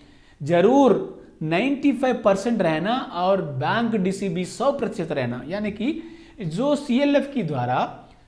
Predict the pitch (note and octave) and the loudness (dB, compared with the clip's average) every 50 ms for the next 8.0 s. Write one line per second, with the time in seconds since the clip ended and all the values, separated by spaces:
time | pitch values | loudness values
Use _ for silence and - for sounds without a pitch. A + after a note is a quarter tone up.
0 | _ _ - F#3+ F#3+ G3+ C#4+ D4 C#4 G#3+ G#3+ G3+ F#3+ E3+ D#3 C#3+ C3+ B2 - C3 | _ _ -2 -2 2 6 8 8 8 8 6 6 6 6 6 4 2 2 0 0
1 | B2+ C#3+ G#3 C4+ E4 E4 G#3 F#3+ A3+ B3 B3 C#4+ C4 A#3 C4+ B3+ B3 A3+ G#3+ G#3+ | 0 0 0 -2 -4 -6 -4 -2 0 2 2 0 0 0 -2 -2 0 0 0 2
2 | A3+ A#3+ A#3 A#3 A#3 A#3 - - - B3+ B3+ B3 A#3 A#3 A3 G#3 G#3+ G#3 F#3+ G#3+ | 4 6 6 6 4 0 -4 -10 -6 -6 -4 0 2 2 2 2 0 -4 -4 -4
3 | G#3+ F#3+ F3+ G3+ G3 F#3+ F3+ F#3+ F3+ F3 F3 G#3+ A3 G3 F3+ - - F#3 E3 F#3 | -4 -2 0 2 2 2 2 2 0 0 0 0 0 0 -2 -4 -8 -8 -8 -6
4 | E3+ F3+ D#3+ F3 A#3 A3+ - F3+ F3 F3 F#3 F#3 E3+ E3+ - E3 F3 E3+ E3 F3+ | -6 -4 -4 -2 -4 -4 -4 -6 -4 -4 -4 -4 -4 -4 -6 -6 -6 -4 -4 -4
5 | E3+ E3+ - - D#3 - - D3 A#2+ A#2 - - F#2+ E2+ - - - - - - | -4 -6 -8 -10 -10 -8 -6 -4 -4 -4 -4 -8 -12 -14 -16 -20 -20 -20 -20 -20
6 | - - - A2 A2 A2 A2 A2+ - - - - - A#3+ B3+ C4 C#4 B3+ A#3 C4 | -20 -14 -10 -10 -8 -8 -10 -12 -14 -16 -18 -10 -6 -6 -4 -4 -4 -4 -4 -4
7 | C4+ C4 - F#3+ F#3 F3 F#3 F3 E3+ - E3+ D#3 C#3+ C#3+ - - G3+ F#3+ C3 | -6 -6 -6 -10 -8 -8 -8 -8 -8 -8 -8 -8 -8 -8 -8 -6 -6 -6 -6